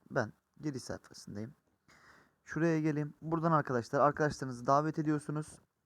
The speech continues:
Gene para kazanıyorsunuz arkadaşlarınızı davet ederek. Bakın şu, şu en altta from direct friends yazıyor şurada.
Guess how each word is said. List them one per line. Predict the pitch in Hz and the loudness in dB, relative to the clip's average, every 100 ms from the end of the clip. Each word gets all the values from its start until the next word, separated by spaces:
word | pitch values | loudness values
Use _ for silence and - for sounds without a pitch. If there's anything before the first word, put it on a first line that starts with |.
| _ _ | _ _
Gene | - 165 | -2 2
para | 151 135 123 | 4 4 2
kazanıyorsunuz | 113 104 101 98 113 | 0 -4 -6 -8 -4
arkadaşlarınızı | 127 127 117 - 107 113 | -4 -4 -8 -8 -12 -6
davet | 117 139 143 | -2 0 -2
ederek. | 147 143 147 - _ _ _ _ _ _ _ _ _ - | -2 0 0 -4 _ _ _ _ _ _ _ _ _ -4
Bakın | 175 156 | -4 -4
şu, | 113 - - 190 139 - _ _ _ _ _ _ | -8 -10 -2 2 2 -2 _ _ _ _ _ _
şu | - | -10
en | 160 | -4
altta | 170 139 - | -2 -2 -2
from | 127 - 156 135 139 | -6 0 0 0 0
direct | 143 123 - - | 0 0 -4 -16
friends | - 139 127 - | -6 -2 -2 -4
yazıyor | 117 104 101 | -6 -6 -8
şurada. | - 147 120 120 | -6 -4 -2 -2